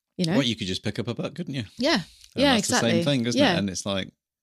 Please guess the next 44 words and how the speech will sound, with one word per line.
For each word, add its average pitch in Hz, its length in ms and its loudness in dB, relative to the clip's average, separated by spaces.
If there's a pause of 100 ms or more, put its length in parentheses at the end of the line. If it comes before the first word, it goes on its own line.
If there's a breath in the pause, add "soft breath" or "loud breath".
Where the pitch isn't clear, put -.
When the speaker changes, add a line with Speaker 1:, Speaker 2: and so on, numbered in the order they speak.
Speaker 1:
But 311 160 4
Speaker 2:
it's - 80 0
Speaker 1:
it's - 120 2
Speaker 2:
not 359 80 4
Speaker 1:
different 185 200 -2
because 196 180 2
we're 269 120 4
living 240 200 2
in 214 120 2
New 202 120 2
Zealand. 196 320 0
So - 180 0
obviously 254 320 0
I'm 180 100 0
gonna 175 140 0
wanna 170 160 -2
know 165 100 -2
about 156 240 -6
the, 170 280 -4
the, 170 280 -2
Speaker 2:
Yeah. 165 80 -2
Speaker 1:
the 170 60 -2
Māori 214 300 2
culture, - 300 -6
but 185 140 -4
why 202 200 0
on 185 80 0
earth 180 180 -2
would 180 120 -2
you 180 80 -2
be 170 100 -4
in 160 80 -4
New 156 120 -6
Zealand? 165 420 0 (160 soft breath)
This 262 140 2
is 220 100 2
it - 100 -2
going 202 220 4
through 190 160 2
my 180 140 2
head 170 200 -2
now, 165 220 -6
okay? 175 240 -4
Speaker 2:
Yeah. - 160 0